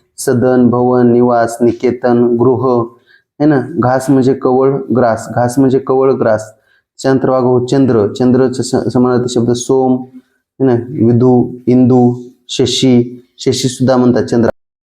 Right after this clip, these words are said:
चांदणे, चांदणे म्हणजे काय? चंद्रिका, कौमुदी. चांदणे म्हणजे काय? चंद्रिका, कौमुदी, चांदणे, ज्योत्स्ना सुद्धा म्हणतात. चांदणे, चंद्रिका, कौमुदी, ज्योत्स्ना.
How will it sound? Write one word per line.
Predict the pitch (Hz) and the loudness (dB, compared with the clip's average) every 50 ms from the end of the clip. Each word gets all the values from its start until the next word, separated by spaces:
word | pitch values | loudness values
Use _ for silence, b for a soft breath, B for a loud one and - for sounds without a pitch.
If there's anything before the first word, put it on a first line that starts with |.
| _ _ _ - | _ _ _ -4
चांदणे, | 139 127 135 139 120 131 127 117 104 - - | -2 0 0 0 0 2 2 0 0 -2 -4
चांदणे | - - 127 117 123 127 127 139 139 135 | -6 -4 -2 0 0 2 2 2 2 2
म्हणजे | 135 135 120 135 | 2 2 2 0
काय? | 131 139 135 131 131 135 - - | 0 0 -2 -2 -4 -6 -6 -2
चंद्रिका, | - 131 131 120 131 127 123 123 139 131 | 0 0 2 2 2 0 0 0 0 -2
कौमुदी. | 127 - - 131 127 127 131 123 110 107 107 107 | -2 -2 -2 0 2 2 2 2 2 2 0 0
चांदणे | - 123 117 123 120 127 131 131 | 0 0 2 2 2 4 4 2
म्हणजे | 127 131 123 127 131 | 2 2 2 0 0
काय? | 131 135 135 B B B B B B B B _ | -2 -2 -2 B B B B B B B B _
चंद्रिका, | - 127 127 123 127 127 127 135 127 | -2 0 2 2 2 0 0 0 -2
कौमुदी, | 127 - 135 131 127 127 127 120 - 107 110 | -2 -2 -2 0 2 2 2 2 2 0 0
चांदणे, | 110 - 117 113 120 113 123 117 117 104 | -2 -2 -2 0 0 0 2 2 2 0
ज्योत्स्ना | 85 - 110 110 127 127 127 - - 151 143 - | 0 -2 -2 0 0 0 -2 -2 -2 -2 -2 -2
सुद्धा | - - 123 113 123 | -2 -2 0 0 2
म्हणतात. | 123 120 113 117 104 - 107 | 2 2 0 0 -2 -2 -4
चांदणे, | 101 - 117 117 120 120 131 127 127 127 127 120 | -6 -4 -4 -2 0 0 2 2 2 2 0 0
चंद्रिका, | 123 127 120 113 117 123 120 - 123 120 | 0 0 0 0 0 0 0 0 -2 -2
कौमुदी, | 120 - 120 120 120 123 120 120 117 113 | -2 -2 0 0 2 2 2 2 0 2
ज्योत्स्ना. | 123 120 117 117 - - 123 120 120 | 2 0 0 -2 -4 -4 -2 -2 -2